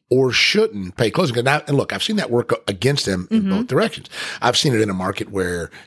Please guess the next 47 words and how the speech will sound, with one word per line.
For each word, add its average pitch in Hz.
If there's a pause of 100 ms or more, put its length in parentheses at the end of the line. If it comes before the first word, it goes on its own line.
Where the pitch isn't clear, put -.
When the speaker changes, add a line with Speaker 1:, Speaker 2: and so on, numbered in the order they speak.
(200)
Speaker 1:
sellers 117
absolutely 104
are 90
paying 87
closing 104
costs 87
and 87
the 82
seller 98
going, 90 (240)
"I 262
am, 208
Speaker 2:
I'm 196
Speaker 1:
fair 135
Speaker 2:
not. 104
Speaker 1:
say, 123
I -
am 98
not 185
paying 151
closing 127
costs 110
for 107
somebody." 98
Well, 156
you're 113
probably 285
not 226
gonna 165
sell 110
your 143
house. 247
Speaker 2:
Right, 180
yeah. 180 (240)
Speaker 1:
You 127
know? 143
Speaker 2:
Well, 135
in 214
Speaker 1:
Um, 208
Speaker 2:
this 294
case, 208
in 196
this 196
seller's 277
market, 170 (640)
you 214
know, 180